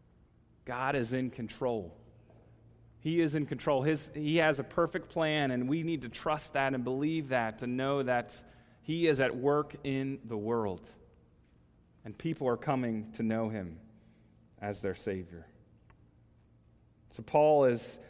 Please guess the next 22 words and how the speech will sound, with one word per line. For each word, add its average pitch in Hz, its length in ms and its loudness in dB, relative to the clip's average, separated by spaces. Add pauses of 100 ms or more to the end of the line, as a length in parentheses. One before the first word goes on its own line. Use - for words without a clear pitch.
(140)
grateful 143 360 2
to 131 80 4
God 131 360 4
for 127 120 -4
the, 101 380 -6
for 127 160 0
the 117 100 -2
Colossians 127 760 2
responding 131 720 0
to, 123 260 -2 (380)
responding 147 540 2
to, 147 260 0
reflecting, 139 720 2
and 123 180 0
resting 135 400 2
in 131 160 0
the 123 60 0
gospel. 123 480 2
But 127 100 0
he's 143 120 2
also 202 380 4
thankful 160 720 0